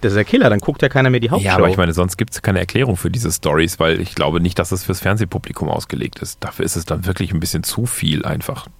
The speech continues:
Speaker 2: Also, weiß ich nicht, wäre so meine Erklärung, dass man es einfach nur fürs Live-Publikum
Speaker 1: Aber
Speaker 2: macht.
Speaker 1: das wär doch f-, das wär doch völlig bescheuert. Du hast da Millionen
Speaker 2: Hm.
Speaker 1: von Zuschauern und du richtest dich aber nur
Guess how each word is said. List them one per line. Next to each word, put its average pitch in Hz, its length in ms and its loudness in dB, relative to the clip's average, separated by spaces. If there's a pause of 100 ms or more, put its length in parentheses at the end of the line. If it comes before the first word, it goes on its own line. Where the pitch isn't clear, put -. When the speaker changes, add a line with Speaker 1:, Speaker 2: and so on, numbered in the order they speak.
(680)
Speaker 2:
Also, 78 260 -4
weiß 117 200 -2
ich 123 40 0
nicht, 87 200 -2
wäre 90 120 4
so 85 120 -2
meine 78 200 2
Erklärung, 78 400 0
dass 82 140 -6
man 85 80 2
es 80 60 0
einfach 80 180 0
nur 82 100 2
fürs - 180 -6
Live-Publikum - 560 -4
Speaker 1:
Aber - 100 6
Speaker 2:
macht. - 100 -2
Speaker 1:
das - 60 -8
wär - 80 -8
doch - 60 -12
f-, - 280 -16
das - 180 -12
wär - 80 -8
doch - 120 -8
völlig - 580 -2
bescheuert. - 800 -2 (480)
Du 123 140 6
hast 117 160 2
da 131 60 6
Millionen 127 520 6
Speaker 2:
Hm. 185 40 6
Speaker 1:
von 151 220 2
Zuschauern 196 720 0 (400)
und 135 420 4
du 135 120 6
richtest 135 420 2
dich 160 180 -4
aber 147 300 4 (420)
nur 139 600 4